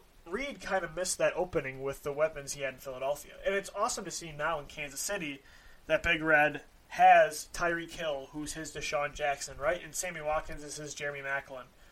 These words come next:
And he's probably better than Jeremy Maclin was at the time. And,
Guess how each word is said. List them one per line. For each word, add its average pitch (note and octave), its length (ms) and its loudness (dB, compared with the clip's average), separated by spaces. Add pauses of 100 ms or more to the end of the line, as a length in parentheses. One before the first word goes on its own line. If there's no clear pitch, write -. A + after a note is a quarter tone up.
(320)
And C#3 80 -8
he's C3+ 120 -12
probably C3 260 0
better C3 320 0
than C3 100 -14
Jeremy C3+ 240 -10
Maclin C3 380 -8
was C3 160 -6
at - 80 -20
the - 120 -18
time. C3 280 -6
And, C3 100 -16